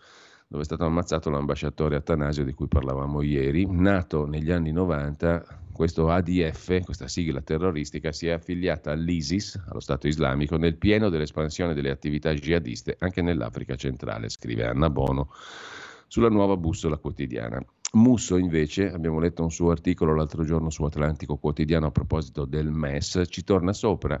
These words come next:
"Meloni ha mangiato la foglia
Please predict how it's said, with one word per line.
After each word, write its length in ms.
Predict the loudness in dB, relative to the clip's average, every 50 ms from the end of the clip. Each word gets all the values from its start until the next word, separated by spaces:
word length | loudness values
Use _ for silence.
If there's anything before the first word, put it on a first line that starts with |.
| -6 -8
"Meloni 760 | -6 -4 -2 0 2 2 2 2 2 2 0 -2 -4 -6 -6 -6
ha 100 | -4 -2
mangiato 560 | -2 0 0 0 0 0 0 0 0 0 0
la 100 | 0 -2
foglia 560 | -2 -2 0 0 2 2 2 0 0 -2 -2